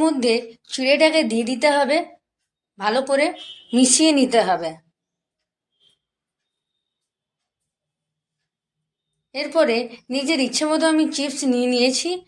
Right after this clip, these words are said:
এবং সেটা দিয়ে দিয়েছি। চিপস তোমরা নাও দিতে পারো। এরপর দিয়ে দিয়েছি বাদাম ভাজা এবং দিয়ে দেব চাট মসলা, তারপর লঙ্কা গুঁড়ো আর বিট নুন।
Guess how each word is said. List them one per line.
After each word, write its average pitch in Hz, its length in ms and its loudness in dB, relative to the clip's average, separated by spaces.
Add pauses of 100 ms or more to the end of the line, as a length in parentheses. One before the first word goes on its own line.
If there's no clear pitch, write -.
(220)
এবং 269 120 -4 (100)
সেটা 269 200 2 (100)
দিয়ে 220 160 -4
দিয়েছি। 190 280 -6 (320)
চিপস 320 220 -4 (100)
তোমরা 320 200 2 (100)
নাও 226 180 2 (100)
দিতে 220 240 -6
পারো। 160 200 -4 (500)
এরপর 294 240 0 (120)
দিয়ে 233 200 -2
দিয়েছি 277 260 -2 (100)
বাদাম 202 340 2
ভাজা 254 240 2 (1300)
এবং 302 120 -4 (140)
দিয়ে 254 200 2
দেব 311 140 0 (640)
চাট 240 200 0 (120)
মসলা, 269 300 2 (640)
তারপর 220 300 -4
লঙ্কা 233 280 2 (100)
গুঁড়ো 277 200 0 (360)
আর 262 80 2 (100)
বিট 226 260 -4
নুন। 160 140 -10